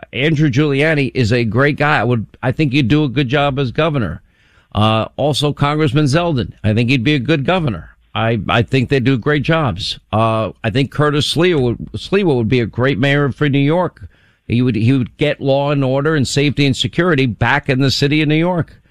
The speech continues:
The odds are very low in each case. I admire them for doing it. I really do. And I'm, I wanna help them. I, getting to question two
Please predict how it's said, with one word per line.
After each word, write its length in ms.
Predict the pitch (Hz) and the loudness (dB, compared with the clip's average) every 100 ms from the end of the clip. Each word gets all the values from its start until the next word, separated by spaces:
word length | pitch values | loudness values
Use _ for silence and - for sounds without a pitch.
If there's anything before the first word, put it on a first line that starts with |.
| _ _ _ - | _ _ _ -4
The 160 | 127 - | -2 0
odds 360 | 127 147 131 135 | 0 2 0 0
are 80 | |
very 460 | 113 90 143 170 185 | 0 0 0 2 0
low 440 | 156 175 208 156 | 2 0 0 0
in 80 | 143 | 0
each 280 | 151 143 - | 0 -2 -4
case. 440 | 175 202 139 - - | 0 0 0 -2 -2
I 140 | 127 | 0
admire 580 | 120 95 131 175 269 254 | 2 0 0 2 0 0
them 180 | 190 160 | 0 -4
for 140 | - | -4
doing 380 | 143 175 160 120 | -2 0 0 0
it. 160 | 92 - _ _ _ | -4 -8 _ _ _
I 80 | 120 | -2
really 440 | 131 143 196 196 190 | 2 2 2 0 0
do. 280 | 165 113 | 0 0
And 80 | 104 | 0
I'm, 160 | 127 131 - | -2 -4 -4
I 120 | 107 | -2
wanna 280 | 131 156 151 | 0 2 2
help 280 | 175 160 - | 2 0 -4
them. 260 | 98 120 _ | -6 -8 _
I, 520 | 120 131 135 139 - - - | -4 -2 0 0 -4 -10 -18
getting 400 | 107 147 170 202 | -4 0 2 0
to 140 | - 175 | 0 0
question 580 | - 170 165 - 135 | 0 0 0 0 -2
two 640 | - - 160 127 113 110 | -2 -2 0 2 0 0